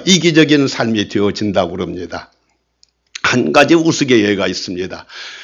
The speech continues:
옛날에 그 한국에서 인천 가는 택시가, 총알 택시가 있었습니다. 얼마나 저녁에 빨리 가는지 총알 택시랍니다.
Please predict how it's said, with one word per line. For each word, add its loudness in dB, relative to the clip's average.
옛날에 6
그 0
한국에서 0
인천 4
가는 2
택시가, 0
총알 0
택시가 -2
있었습니다. -6
얼마나 8
저녁에 2
빨리 0
가는지 -2
총알 0
택시랍니다. -6